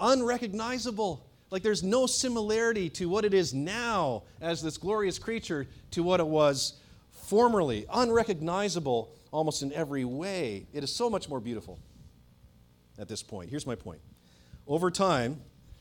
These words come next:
Christians are supposed to go undergo that kind of change within. Um, when you're connected to Jesus by faith, and when you're connected to your local church family, that's why we're here, is to help each other change, by the way, and transform.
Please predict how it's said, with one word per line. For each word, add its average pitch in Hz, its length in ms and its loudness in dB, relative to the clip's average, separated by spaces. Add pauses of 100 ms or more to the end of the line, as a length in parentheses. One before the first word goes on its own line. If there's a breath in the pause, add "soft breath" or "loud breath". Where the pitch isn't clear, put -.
(240 soft breath)
Christians 139 560 0
are 127 220 -2 (540 loud breath)
supposed 220 480 0
to 202 80 -2
go 185 300 2
undergo 180 400 2
that 185 260 0
kind 202 220 -4
of 160 100 -6
change 165 640 -2 (300 soft breath)
within. 147 880 2 (420 soft breath)
Um, 143 520 0 (240)
when 156 140 0
you're 147 100 0
connected 175 440 0
to 180 80 0
Jesus 185 420 -2
by 135 220 2
faith, 185 520 -2 (520 soft breath)
and 151 160 0
when 156 100 0
you're 147 80 0
connected 175 540 0
to 185 100 0
your 156 200 2
local 165 280 2
church - 300 -2
family, 165 400 0
that's 160 200 -2
why 180 200 4
we're 160 120 0
here, 151 220 0
is 170 100 -4
to 135 80 -8
help 147 240 -4
each 151 160 -6
other 147 160 -4
change, 160 460 -6
by 165 140 -4
the 156 100 -2
way, 147 240 0
and 127 100 -4
transform. 160 720 -6